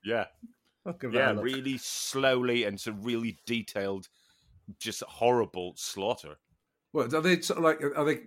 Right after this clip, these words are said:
Speaker 2: their heads kicked to death by actual professional footballers? That would be good.
Speaker 1: Yeah, yeah, yeah. Or, d-, or the, the elite England squad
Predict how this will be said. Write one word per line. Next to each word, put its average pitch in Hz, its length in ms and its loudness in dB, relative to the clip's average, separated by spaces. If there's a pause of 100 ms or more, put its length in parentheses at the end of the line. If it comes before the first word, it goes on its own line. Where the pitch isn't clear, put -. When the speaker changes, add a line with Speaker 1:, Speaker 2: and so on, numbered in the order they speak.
(140)
Speaker 2:
their 151 140 4
heads 143 280 2
kicked - 340 -4
to 143 60 -2
death 147 220 0
by 110 140 -2
actual 113 380 0
professional 107 420 -4
footballers? 76 560 -10
That 135 80 -6
would 175 100 -8
be - 60 -8
good. - 180 -18 (240)
Speaker 1:
Yeah, 208 220 6
yeah, 175 240 12
yeah. 190 220 8 (100)
Or, 135 120 6
d-, - 140 -10 (240)
or 175 300 6
the, 139 360 2 (280)
the 156 200 4
elite 175 420 2 (120)
England 151 400 0
squad 113 520 0